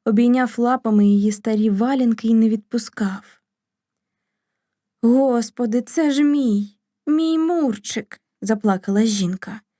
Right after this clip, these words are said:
"Я думала, він давно. Я ж переїхала після смерті чоловіка, його не змогла забрати. А він вижив". Люди не повірили,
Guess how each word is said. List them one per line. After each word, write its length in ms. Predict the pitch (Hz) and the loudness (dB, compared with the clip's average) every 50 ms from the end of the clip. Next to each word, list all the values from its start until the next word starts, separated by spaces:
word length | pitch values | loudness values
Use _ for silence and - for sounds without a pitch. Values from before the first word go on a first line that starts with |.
| _ _ _ _ _ _ _ _ _ _ _ | _ _ _ _ _ _ _ _ _ _ _
"Я 300 | 277 262 302 302 294 269 | -2 0 2 2 2 0
думала, 500 | 226 262 262 254 247 240 240 226 226 214 | 0 0 2 2 2 2 2 2 2 2
він 240 | 208 226 226 220 208 | 2 2 2 2 2
давно. 640 | 220 214 202 202 202 208 220 226 226 214 202 202 - _ _ _ _ _ _ _ _ _ _ _ _ _ _ _ | 2 2 2 4 4 4 4 2 0 0 -2 -6 -8 _ _ _ _ _ _ _ _ _ _ _ _ _ _ _
Я 200 | 262 285 277 262 | 0 0 0 0
ж 120 | 262 - - | -2 -6 -4
переїхала 680 | - 277 269 277 269 269 294 285 - - 226 208 208 202 | -2 -2 0 0 0 0 -2 -2 -2 -4 -2 -2 -2 -2
після 340 | 202 - 208 202 - 214 208 | -2 -4 -6 -4 -4 -6 -4
смерті 400 | 208 - 226 226 214 208 - 208 | 0 0 0 0 0 0 -4 -6
чоловіка, 680 | - - 226 226 220 226 220 214 208 190 196 - 196 | -4 -4 -2 -2 0 0 0 0 -2 -2 -2 -4 -2
його 280 | 208 220 247 226 269 285 | -2 0 0 0 0 0
не 140 | 285 285 277 | 2 0 0
змогла 480 | 269 285 285 277 277 285 277 247 220 | 0 0 0 2 0 0 0 0 0
забрати. 680 | 202 226 220 214 233 240 226 196 190 - - 202 - _ _ _ _ _ _ _ _ _ _ _ _ _ _ | 0 0 -2 -2 -2 -2 -2 -2 -4 -6 -10 -16 -18 _ _ _ _ _ _ _ _ _ _ _ _ _ _
А 160 | 262 262 254 | 0 2 4
він 280 | 233 240 254 269 254 240 | 4 4 4 4 2 2
вижив". 640 | 214 220 208 208 208 196 202 214 220 - - _ _ _ _ _ _ _ _ _ _ _ _ _ _ _ _ _ _ _ _ _ _ _ _ _ _ _ _ _ 208 | 2 2 2 2 2 0 -4 -8 -12 -14 -20 _ _ _ _ _ _ _ _ _ _ _ _ _ _ _ _ _ _ _ _ _ _ _ _ _ _ _ _ _ 4
Люди 260 | 208 220 208 208 214 | 4 4 4 4 4
не 140 | 208 208 202 | 4 2 2
повірили, 680 | 208 214 220 208 202 175 175 175 175 175 175 196 214 | 0 0 0 0 0 0 -2 -6 -8 -10 -12 -14 -14